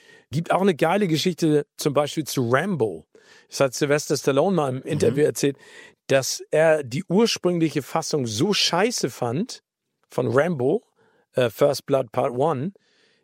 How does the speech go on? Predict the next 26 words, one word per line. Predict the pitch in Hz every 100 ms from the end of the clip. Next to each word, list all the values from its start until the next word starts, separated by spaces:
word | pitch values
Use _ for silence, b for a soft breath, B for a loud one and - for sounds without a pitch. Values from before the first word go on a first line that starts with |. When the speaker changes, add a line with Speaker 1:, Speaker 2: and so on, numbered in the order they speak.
| _
Speaker 1:
dass | 143 127 -
er | 147 160 180 208
mit | 151 143 117
seinem | 135 160 190 185 175
Produktionspartner | - 139 127 - 190 214 - - 147 - 147 143 B B B B _
die | 131
Rechte | 120 175 247 - - 147
kaufen | - 135 175 208 175 127
wollte | 127 123 120 -
an | 127 -
allem | 147 190 180
Filmmaterial, | - 175 160 151 - 139 135 139
um | 135
das | 131 -
zu | -
vernichten. | 127 - 139 170 - - 87 - _ _ _ _ _ _ _ _ _ _ _ _ _
Und | 120
dann | 117
hat | 120 135
das |
Studio | 120 160 147 139
aber |
gesagt, | 123 127 110 B B B -
„Machen | 160 196 160
wir |
nicht.“ | 131 147 262